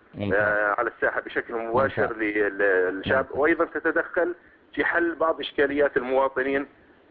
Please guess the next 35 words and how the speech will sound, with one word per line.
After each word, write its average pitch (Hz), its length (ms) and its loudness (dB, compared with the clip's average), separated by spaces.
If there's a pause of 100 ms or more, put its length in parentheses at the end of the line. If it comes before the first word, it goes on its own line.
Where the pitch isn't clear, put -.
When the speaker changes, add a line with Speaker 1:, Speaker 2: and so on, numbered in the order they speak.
Speaker 2:
آه، 110 480 4
بشكل 123 460 -2
مباشر. 110 520 0
إذا 127 200 0
في 127 140 0
حد 131 200 0
عنده 120 300 -4
إشكالية 123 400 0
تتعلق 120 400 -2 (100)
بأي 120 200 2
دائرة 117 320 2
من 104 140 -2
دوائر 120 300 4
الأمن 117 240 0
العام 117 340 2 (320)
أو 131 160 4
أي 135 80 4
دوائر 127 340 2
الدولة، 127 420 0 (340)
يتدخل 131 540 2
بشكل 127 320 -4
مباشر 123 420 0
لتسهيل 123 420 0
الأمور 117 340 2
على 110 160 2
المواطنين. 98 540 0 (300)
Speaker 1:
ممتاز، 92 440 0
بيض 120 260 2
الله 117 240 2
وجهك 127 400 -2
وأشكر 139 320 0
لك 139 180 0
اتصالك 120 480 -2
يا 98 60 -6
دكتور. 92 340 -10